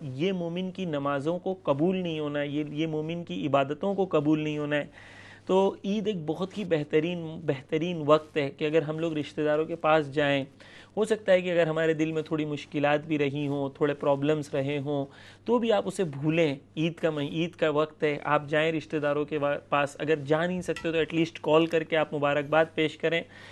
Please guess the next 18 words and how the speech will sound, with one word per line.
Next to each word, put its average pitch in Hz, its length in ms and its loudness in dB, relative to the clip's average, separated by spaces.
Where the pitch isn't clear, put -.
ताकि 196 240 6
वो 214 240 6
रिश्ता 175 420 4
जो 190 140 2
थोड़ा 190 340 2
सा 180 100 0
उसके 180 200 -4
अंदर 170 160 0
problem 156 460 2
शैतान 160 600 0
के 175 80 -6
वजूद 151 440 0
की 160 60 -2
वजह 151 260 0
से 151 140 -4
आया, 147 240 2
उसको 165 240 -2
हम 165 200 0